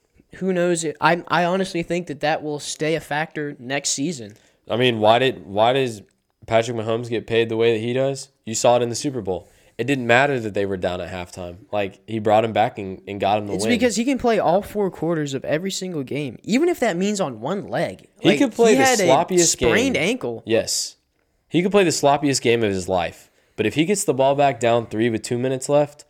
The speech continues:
Speaker 2: everybody still is scared to death.
Speaker 1: He's so valuable because he proved last season that he does not need a true wide receiver one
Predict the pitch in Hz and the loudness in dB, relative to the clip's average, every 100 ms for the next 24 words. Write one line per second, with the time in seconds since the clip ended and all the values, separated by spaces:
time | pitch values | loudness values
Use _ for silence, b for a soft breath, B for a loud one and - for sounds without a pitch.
0 | _ _ _ _ _ - 120 135 131 123 | _ _ _ _ _ -2 0 2 2 2
1 | 110 - - 117 107 92 - - 95 85 | 0 -6 0 2 2 -2 -8 -6 -6 -4
2 | 85 82 67 _ - 254 - 202 208 147 | -8 -10 -12 _ -2 2 2 2 2 2
3 | 143 175 202 202 180 156 165 147 196 - | 2 2 0 -2 -2 -2 -2 -2 -4 -4
4 | 262 220 127 123 165 208 - 165 175 135 | -2 -2 -2 0 0 0 -4 -4 -8 -10
5 | 131 175 214 180 147 165 151 - 143 151 | -12 -8 -6 -4 -4 -6 -6 -10 -8 -6
6 | 143 127 b b b 143 151 - - 190 | -6 -8 b b b -2 -2 -2 0 0
7 | 226 214 113 131 185 165 - 170 165 123 | 0 -4 0 0 2 0 -2 -4 -6 -6
8 | 123 139 123 | -4 -4 -6